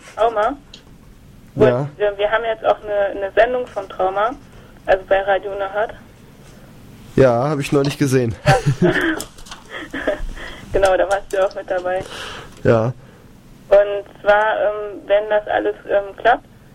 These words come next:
Speaker 1: dann wird die nächste Sendung am dreiundzwanzigsten vierten sein. Am
Speaker 2: Hier mal eine Frage: Warum sa-,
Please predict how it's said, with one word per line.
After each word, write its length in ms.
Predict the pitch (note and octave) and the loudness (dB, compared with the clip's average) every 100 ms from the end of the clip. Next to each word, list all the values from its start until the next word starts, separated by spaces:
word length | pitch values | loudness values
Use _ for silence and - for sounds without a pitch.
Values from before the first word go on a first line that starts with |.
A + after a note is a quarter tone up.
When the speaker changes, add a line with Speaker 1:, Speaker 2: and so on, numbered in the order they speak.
| - | -2
Speaker 1:
dann 240 | G3+ G3+ G#3 | 2 2 0
wird 120 | - | -4
die 60 | G#3 | -4
nächste 300 | A3 - G#3+ | -6 -2 0
Sendung 260 | A3 A3 | 0 -2
am 240 | G3+ G3+ - | -4 -4 -4
dreiundzwanzigsten 880 | G3+ G#3+ - G3+ - G3 - - G3+ G3 F#3+ | -2 -2 -2 -4 -4 -10 -14 -10 -8 -8 -4
vierten 320 | - G3 F#3+ F3+ | -2 -2 -4 -2
sein. 240 | F3+ F#3 | -2 -2
Am 80 | - - - | -6 -6 2
Speaker 2:
Hier 160 | - | 4
mal 120 | A#2+ | 4
eine 120 | B2 A#2+ | 2 -2
Frage: 380 | - A#2+ C#3 A#2+ | 0 0 2 0
Warum 160 | A#2+ | 0
sa-, 200 | A2+ A2+ | 0 -2